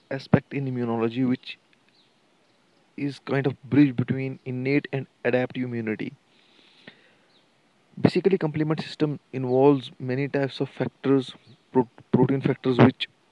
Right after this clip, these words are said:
uh, which act as chemo-, chemokines as well as enzymes,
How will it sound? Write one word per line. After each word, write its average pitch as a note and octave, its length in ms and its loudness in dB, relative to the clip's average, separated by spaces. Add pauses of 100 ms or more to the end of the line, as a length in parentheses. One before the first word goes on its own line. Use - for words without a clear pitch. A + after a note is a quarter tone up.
(3500)
uh, A#2+ 360 -2 (100)
which C3+ 240 -2
act - 240 -4
as B2+ 380 0 (2000)
chemo-, C3+ 380 -2 (320)
chemokines C3 680 -2
as B2 200 -2
well A#2 180 2
as D3+ 220 -4 (2250)
enzymes, C3+ 640 -2